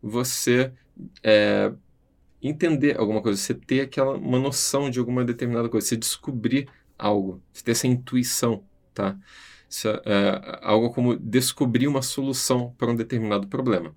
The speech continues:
So that we can try to figure out what can be done. A gente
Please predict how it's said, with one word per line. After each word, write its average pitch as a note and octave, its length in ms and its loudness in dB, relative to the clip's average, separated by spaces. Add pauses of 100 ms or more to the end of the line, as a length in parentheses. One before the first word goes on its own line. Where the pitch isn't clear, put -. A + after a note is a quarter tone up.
(760)
So - 220 0
that C3+ 120 4
we C3 100 2
can C3 200 -2
try B2 280 2
to B2 100 -8
figure B2+ 380 2
out A2+ 240 2
what - 160 -2
can A#2+ 160 0
be C3 100 2
done. A2+ 220 4
A F2+ 100 -6
gente - 220 -14